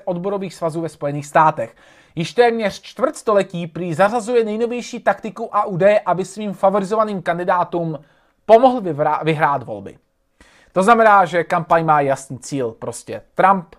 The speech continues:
musí prohrát. Eh, Podhorzer-, Podhorzera přimělo ke změně uvažování o chování voličů vítězství Trumpa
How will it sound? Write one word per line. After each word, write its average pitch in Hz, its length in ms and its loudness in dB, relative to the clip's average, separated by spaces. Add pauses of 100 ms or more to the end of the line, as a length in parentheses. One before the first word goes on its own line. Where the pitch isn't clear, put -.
musí 151 520 -8
prohrát. 120 380 -8 (640)
Eh, 123 360 4
Podhorzer-, 214 880 4 (200)
Podhorzera 202 840 4
přimělo 226 600 2
ke 151 200 -6
změně 214 360 -4
uvažování 180 960 0
o 151 100 -4
chování 233 540 4
voličů 226 480 -4
vítězství 240 600 -6
Trumpa 196 580 2